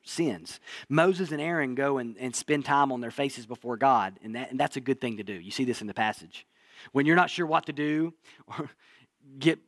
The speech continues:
get with God, right? And that's what they do. They take, they get this problem, and they go, and they're just on their face before God. And the glory of the Lord, verse six says, appeared to them there, and God spoke to them. An amazing, incredible passage, just thinking about that. And so now they have clear direction from God. They have sought God. They have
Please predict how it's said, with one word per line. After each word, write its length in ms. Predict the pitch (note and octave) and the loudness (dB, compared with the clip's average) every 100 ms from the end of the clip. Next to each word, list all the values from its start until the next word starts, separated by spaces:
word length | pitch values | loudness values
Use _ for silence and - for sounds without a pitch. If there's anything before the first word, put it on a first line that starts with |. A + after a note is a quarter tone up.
| D3 | -2
get 140 | D3+ D3 | 0 2
with 160 | C#3 | 4
God, 280 | E3 D#3 A#2+ | 6 8 6
right? 160 | C3 D3+ | 4 4
And 80 | |
that's 160 | D#3+ D#3+ | 2 -4
what 140 | D3+ | -2
they 160 | D3+ D#3 | 0 0
do. 140 | C3+ | 0
They 120 | B2 B2+ | -4 -4
take, 220 | D3+ C#3+ | -6 -4
they 80 | C#3+ | -2
get 160 | E3 | -2
this 140 | D#3+ - | -4 -2
problem, 460 | E3+ D#3+ D#3+ F3 | 6 6 6 2
and 100 | C#3+ | 0
they 80 | E3+ | 0
go, 180 | E3+ D#3 | 2 2
and 80 | D#3+ | 2
they're 80 | |
just 140 | F3+ - | -2 0
on 240 | D#3+ F#3+ F#3+ | 2 4 6
their 140 | F#3 | 4
face 460 | - F#3+ F#3 D3+ - | 4 4 4 2 -4
before 400 | C3+ - D#3+ C#3+ | -4 0 0 4
God. 280 | D#3 D#3+ | 6 6
And 80 | C#3 | 4
the 60 | B2 | -4
glory 480 | A#2+ E3 G3 G3 E3+ | -8 -4 0 2 4
of 160 | F3+ | 2
the 80 | E3 | 2
Lord, 560 | C#3 C#3 G3+ G#3+ D3 B2+ | -2 4 8 8 6 2
verse 220 | C3 - | -2 -2
six 320 | C#3+ C3+ - | -4 -4 -2
says, 260 | C3+ B2+ A#2+ | 0 0 -2
appeared 400 | - G3 A#3 F#3+ | -4 0 2 2
to 40 | |
them 240 | C3+ B2+ B2 | 2 2 2
there, 280 | A#2+ B2+ - - - - | 2 0 -2 -14 -14 -4
and 140 | D3+ | 2
God 240 | D#3+ D#3+ - | 6 4 2
spoke 520 | - - G#3+ A#3 - | -12 0 2 2 0
to 80 | C#3 | -6
them. 220 | B2 A2+ | -6 -4
An 60 | B2+ | -6
amazing, 600 | C#3 D#3+ G#3+ G3+ D3+ C#3 | -2 4 4 4 0 -2
incredible 540 | C3 - G3 F#3 C#3 | -4 2 4 4 2
passage, 420 | E3+ F3 F3 C3 | 4 4 2 -6
just 200 | C3 - | -12 -10
thinking 280 | E3 D#3 B2+ | -8 -6 -6
about 280 | A2+ G#2+ - | -4 -6 -6
that. 260 | A2 G#2+ - _ - - - | -8 -8 -12 _ -20 -18 -10
And 60 | C3+ | -2
so 100 | E3 | 2
now 180 | F#3 | 4
they 100 | A#3+ | 6
have 200 | G3+ E3+ | 4 2
clear 240 | - A3 A3+ | 0 0 4
direction 420 | G#3+ A3 - G#3+ | 6 6 4 -8
from 220 | G#3+ G3+ | -6 2
God. 240 | A3+ A#3 E3+ | 4 4 2
They 80 | |
have 180 | D3 C3 | -2 -6
sought 360 | - G3+ A#3 G#3 | 0 4 4 6
God. 280 | A3 B3+ F3+ | 6 4 2
They 120 | E3+ | 0
have 240 | A#3 B2 | 2 0